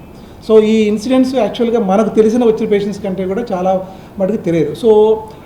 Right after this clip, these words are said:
అలా తెలియని జబ్బులు అంటే మూర్ఛ వ్యాధి వాళ్ళు సఫర్ అవుతున్నట్టు కూడా చాలామంది తెలియదు. For example, చాలామంది మూర్ఛ వ్యాధి అంటే ఏమనుకుంటుంటారంటే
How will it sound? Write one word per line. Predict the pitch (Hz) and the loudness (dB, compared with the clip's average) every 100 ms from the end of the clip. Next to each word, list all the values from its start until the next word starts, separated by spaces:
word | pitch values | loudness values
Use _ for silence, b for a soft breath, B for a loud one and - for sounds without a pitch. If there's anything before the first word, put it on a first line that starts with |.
| B 196 | B -4
అలా | 196 | -4
తెలియని | 196 220 269 277 | 0 2 4 4
జబ్బులు | 196 202 175 208 147 | 2 0 2 2 0
అంటే | 185 233 | -2 0
మూర్ఛ | 190 202 208 226 | 2 2 2 2
వ్యాధి | 214 214 | 2 2
వాళ్ళు | 208 180 | 2 2
సఫర్ | 170 170 | -2 0
అవుతున్నట్టు | 214 214 214 202 | 2 2 0 0
కూడా | 220 208 | 0 0
చాలామంది | 185 190 185 | -2 -2 -4
తెలియదు. | 165 156 | -4 -2
For | 190 190 | -2 0
example, | 220 233 208 202 220 B B B 208 | 0 0 -2 -4 -6 B B B 2
చాలామంది | 202 247 247 | 4 4 2
మూర్ఛ | 220 214 233 | 2 2 2
వ్యాధి | 226 214 | 2 2
అంటే | 208 | 2
ఏమనుకుంటుంటారంటే | 202 208 202 190 190 185 185 214 214 220 | 0 0 -4 -4 -4 -4 -4 -2 -2 -4